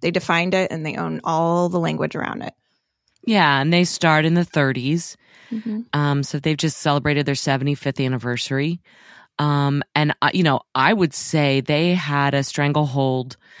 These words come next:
Speaker 2: And I don't mean to make it sound like, um, nefarious. I don't think they did it on purpose. This was a, this was a combination of several different things.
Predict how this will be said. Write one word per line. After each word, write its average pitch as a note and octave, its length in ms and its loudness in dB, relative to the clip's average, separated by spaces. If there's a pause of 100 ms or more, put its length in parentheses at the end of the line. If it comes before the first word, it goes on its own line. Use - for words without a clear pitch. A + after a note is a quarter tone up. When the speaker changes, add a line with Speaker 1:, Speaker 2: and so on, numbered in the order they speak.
(240)
Speaker 2:
And G#3+ 160 4
I C#4+ 80 4
don't C#4+ 160 4
mean G#3+ 160 6
to F3+ 80 6
make E3 260 2
it - 160 -2
sound C#3 340 2
like, C3 380 -2
um, A#2+ 420 -4 (320)
nefarious. D3 720 0
I D#3+ 40 2
don't E3 100 2
think D#3+ 100 0
they E3 100 4
did D#3 160 0
it D3+ 80 0
on B2+ 160 0
purpose. E3+ 500 -2
This E3 220 -2
was D#3+ 180 0
a, C3+ 300 2 (560)
this F#3+ 180 2
was F#3+ 140 4
a F3+ 40 2
combination F3 640 2
of B2+ 100 0
several E3 360 2
different C#3+ 340 -2
things. - 560 -2